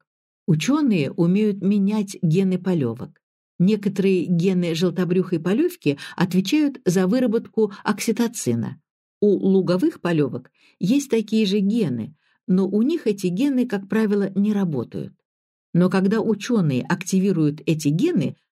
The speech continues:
то практикующие промискуитет луговые полёвки меняют поведение и переходят к парным союзам,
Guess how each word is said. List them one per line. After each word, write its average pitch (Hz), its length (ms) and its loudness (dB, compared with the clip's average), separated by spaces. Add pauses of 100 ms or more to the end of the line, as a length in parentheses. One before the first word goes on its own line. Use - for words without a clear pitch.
то 190 140 0
практикующие 196 880 0
промискуитет 196 840 0
луговые 156 420 2
полёвки 202 600 -2 (180)
меняют 226 600 0
поведение 170 720 -2 (200)
и 302 100 2
переходят 302 520 0
к - 140 -20
парным 214 360 0
союзам, 160 680 -2